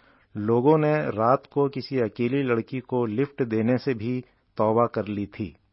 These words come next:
वह लड़की व्यक्ति को लूटकर आगे उतर जाती थी, जहां से उसके साथी उसे अपने साथ लेकर गायब हो जाया करते थे।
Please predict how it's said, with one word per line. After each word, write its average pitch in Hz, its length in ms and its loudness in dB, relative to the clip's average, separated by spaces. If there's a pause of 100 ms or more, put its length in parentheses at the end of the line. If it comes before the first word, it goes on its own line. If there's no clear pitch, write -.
(720)
वह 139 180 2
लड़की 160 440 0
व्यक्ति 127 380 -4
को 135 140 -2
लूटकर 120 580 0 (240)
आगे 120 260 0
उतर 117 300 0
जाती 107 320 -4
थी, 92 260 -12 (480)
जहां 107 300 -2
से 127 160 -4
उसके 113 280 -6
साथी 131 480 -8 (480)
उसे 170 220 0
अपने 156 280 0
साथ 120 320 0
लेकर 113 380 0 (480)
गायब 113 420 0
हो 120 120 -4
जाया 104 280 -2
करते 101 400 -10
थे। - 180 -18